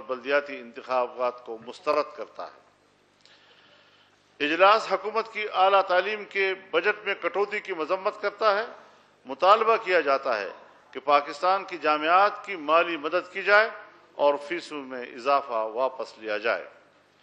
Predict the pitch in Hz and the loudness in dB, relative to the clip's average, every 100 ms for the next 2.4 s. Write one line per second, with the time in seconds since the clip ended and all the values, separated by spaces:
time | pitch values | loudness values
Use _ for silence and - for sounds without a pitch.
0 | _ _ _ _ _ _ - 123 135 170 | _ _ _ _ _ _ -14 -4 6 8
1 | 196 220 - - - 139 139 139 180 190 | 8 4 -4 -14 -10 4 4 6 6 6
2 | 165 170 180 175 | 0 -4 -6 -8